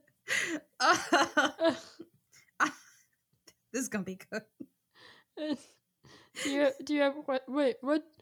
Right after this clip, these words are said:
Speaker 2: what's your question?
Speaker 1: What possible memory?
Speaker 2: <laughs>
Speaker 1: I need to know. <laughs>
Speaker 2: Okay. You've,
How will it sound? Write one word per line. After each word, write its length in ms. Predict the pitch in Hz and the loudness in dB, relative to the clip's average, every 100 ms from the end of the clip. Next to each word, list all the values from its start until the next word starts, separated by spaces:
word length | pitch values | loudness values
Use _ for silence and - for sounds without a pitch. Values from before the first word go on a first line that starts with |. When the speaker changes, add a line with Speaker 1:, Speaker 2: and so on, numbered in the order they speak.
| _ - | _ -2
Speaker 2:
what's 220 | 339 339 | 0 2
your 120 | 311 | 0
question? 640 | 226 240 220 - 175 170 - - | 0 0 0 0 -4 -4 -4 -6
Speaker 1:
What 340 | 220 220 240 - - - - | 0 2 2 0 -14 -20 -6
possible 640 | - 269 370 - 359 302 | 4 6 6 6 2 2
memory? 320 | 269 262 233 196 _ _ _ _ - | 2 2 2 -4 _ _ _ _ -4
Speaker 2:
<laughs> 40 | 247 - _ _ _ 330 330 - - 370 226 - 659 480 - _ _ _ _ _ _ | -4 -6 _ _ _ -10 -10 -12 -6 -2 -2 0 0 0 -4 _ _ _ _ _ _
Speaker 1:
I 180 | 269 269 | -2 0
need 220 | 269 254 | 0 0
to 100 | - | -2
know. 280 | 196 196 196 - _ - - - | 0 0 0 -6 _ -20 -20 -4
<laughs> 80 | 254 539 - _ - - - - | -2 -2 -6 _ -20 -20 -20 -14
Speaker 2:
Okay. 420 | 269 240 185 175 - _ _ - | -12 -10 -10 -10 -16 _ _ 2
You've, 340 | 320 330 294 | 6 6 4